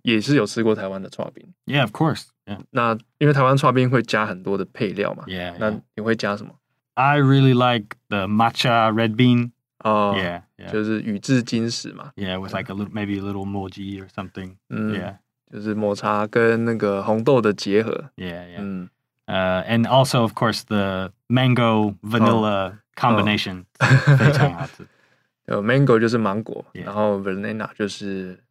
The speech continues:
Speaker 1: 那个香草。
Speaker 2: Yeah, yeah.
Speaker 1: 香草的这个蛮，蛮经典的风味的哦。
Speaker 2: Yeah, yeah.
Speaker 1: 那有，有吃过那个黑糖刨冰吗？
Speaker 2: Uh, yeah, a few times. Yeah, I like, I like a lot of the 黑糖 flavored
Speaker 1: 哦。
Speaker 2: flavored treats in Taiwan.
Speaker 1: 嗯。
Speaker 2: Yeah, yeah. Like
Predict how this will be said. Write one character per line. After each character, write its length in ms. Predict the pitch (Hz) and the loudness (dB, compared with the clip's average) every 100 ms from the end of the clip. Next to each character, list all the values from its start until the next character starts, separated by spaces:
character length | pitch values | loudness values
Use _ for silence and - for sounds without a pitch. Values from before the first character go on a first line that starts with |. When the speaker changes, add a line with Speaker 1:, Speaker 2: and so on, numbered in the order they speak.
| _ - | _ -10
Speaker 1:
那 120 | 104 | -8
个 420 | 98 92 92 95 | -6 -8 -10 -10
香 220 | - 160 175 | -2 -2 -2
草。 180 | 214 - | -6 -8
Speaker 2:
Yeah, 220 | 92 - _ | -10 -12 _
yeah. 140 | - | -12
Speaker 1:
香 140 | 113 110 | -10 -8
草 120 | 107 | -8
的 120 | - | -8
这 60 | 98 98 | -8 -10
个 40 | - _ | -14 _
蛮， 160 | - 104 | -8 -4
蛮 200 | 104 107 | -2 -2
经 220 | 104 117 120 | 0 -2 -2
典 160 | 104 | -4
的 80 | 90 | -8
风 300 | 92 98 98 | -8 -8 -6
味 140 | 101 - | -8 -10
的 100 | - | -16
哦。 80 | - _ | -20 _
Speaker 2:
Yeah, 100 | - | -20
yeah. 320 | - _ _ _ _ - | -20 _ _ _ _ -2
Speaker 1:
那 160 | 117 | 0
有， 100 | 110 | 0
有 140 | 113 110 | 2 0
吃 200 | - 147 | 2 2
过 180 | 139 131 | 4 4
那 80 | 127 | 4
个 240 | 110 101 | 2 2
黑 200 | 101 131 | 2 2
糖 220 | 131 101 98 | 0 -4 -6
刨 220 | - 101 | -4 -4
冰 180 | 101 98 | -4 -8
吗？ 140 | 101 _ _ _ | -10 _ _ _
Speaker 2:
Uh, 280 | - 139 139 | 0 2 6
yeah, 320 | 165 196 95 | 6 6 4
a 40 | - | 0
few 100 | 143 | 0
times. 360 | 131 117 120 - _ _ - | 2 0 -2 -10 _ _ -10
Yeah, 140 | 98 | -6
I 60 | 104 104 | -4 -4
like, 120 | 104 | 0
I 80 | 123 | 2
like 200 | 123 120 | 2 2
a 40 | |
lot 140 | 107 | 0
of 120 | 101 101 | 0 -4
the 300 | 95 92 87 _ _ _ - | -6 -8 -10 _ _ _ -2
黑 160 | 127 | 0
糖 300 | 107 110 98 | 2 0 -2
flavored 580 | 87 98 98 98 95 90 - _ | -6 -8 -8 -10 -10 -12 -16 _
Speaker 1:
哦。 340 | 110 113 113 110 | 0 2 2 2
Speaker 2:
flavored 300 | 104 98 95 | 0 -4 -10
treats 540 | - 110 95 - - 107 | -6 -4 -4 -10 -20 -18
in 220 | 98 95 | -16 -10
Taiwan. 440 | - 95 95 92 - | -6 -6 -6 -10 -6
Speaker 1:
嗯。 540 | 117 127 120 107 98 92 | 0 2 2 0 -4 -10
Speaker 2:
Yeah, 60 | |
yeah. 40 | 113 _ - | -18 _ -20
Like 140 | 92 | -20